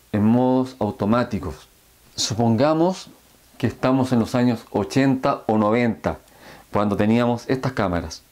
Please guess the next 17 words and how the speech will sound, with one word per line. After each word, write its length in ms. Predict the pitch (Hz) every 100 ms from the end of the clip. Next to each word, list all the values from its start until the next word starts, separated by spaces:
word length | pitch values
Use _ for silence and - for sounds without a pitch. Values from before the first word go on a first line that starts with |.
| _ _ _ _ _ _ _ _ _ _ - - - - - _ _ _ _ _ - -
Totalmente 960 | 101 107 110 120 110 113 107 101 95 98
manual, 540 | 95 101 131 147 170 - _ - - - - - -
con 220 | - 107
lente 400 | 107 110 - 104
manual. 400 | 98 95 90 80 73 _ _ _ _ _ _ -
El 140 | 98 92
lente 360 | 107 107 107
es 140 | 104 101
antiguo, 640 | 90 - 165 147 143 202 - _ - - - - - - - - - -
no 160 | 101 98
tiene 220 | 110 107
ningún 300 | 98 107 131
contacto 560 | 123 113 120 - -
electrónico, 640 | 104 98 - 104 92 90 101
como 220 | 98 95
pueden 240 | 98 98
ver. 220 | 95 120